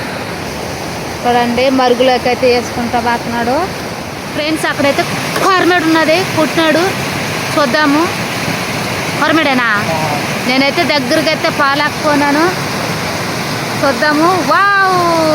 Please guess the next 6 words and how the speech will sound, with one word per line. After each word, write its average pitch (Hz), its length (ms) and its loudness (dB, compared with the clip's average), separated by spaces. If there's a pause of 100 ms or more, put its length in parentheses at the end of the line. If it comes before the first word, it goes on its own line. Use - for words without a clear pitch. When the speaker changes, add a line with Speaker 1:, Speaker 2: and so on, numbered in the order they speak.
(600)
Speaker 1:
చూడండి 359 420 2 (160)
కొరమేడు. 320 560 2 (720)
కొరమేడు 302 440 4
అయితే 302 180 0 (100)
కొట్టేసినాడు. 302 560 4 (680)
ఈ 277 40 2